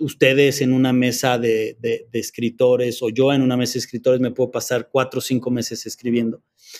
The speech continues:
y el rodaje se puede resolver en, en pocas semanas,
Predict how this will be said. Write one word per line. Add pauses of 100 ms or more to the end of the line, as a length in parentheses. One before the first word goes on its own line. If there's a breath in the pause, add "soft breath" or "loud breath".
(160 loud breath)
y
el
rodaje
se
puede
resolver
en,
en
pocas
semanas,